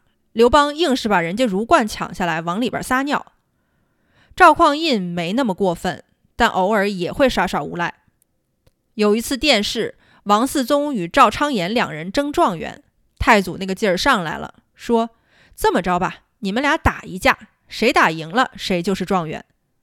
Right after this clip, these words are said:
赵昌言秃头，帽子戴不紧，松塌塌的。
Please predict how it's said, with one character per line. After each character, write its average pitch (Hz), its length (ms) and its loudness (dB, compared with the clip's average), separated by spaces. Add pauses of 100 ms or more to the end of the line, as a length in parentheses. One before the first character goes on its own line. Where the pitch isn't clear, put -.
(100)
赵 302 160 8
昌 302 200 0
言 226 160 2
秃 320 200 -8
头， 190 340 -4 (480)
帽 294 240 6
子 214 100 -2
戴 285 160 4
不 226 120 -4
紧， 104 340 -12
松 359 240 -4
塌 220 160 0
塌 175 240 -4
的。 - 140 -10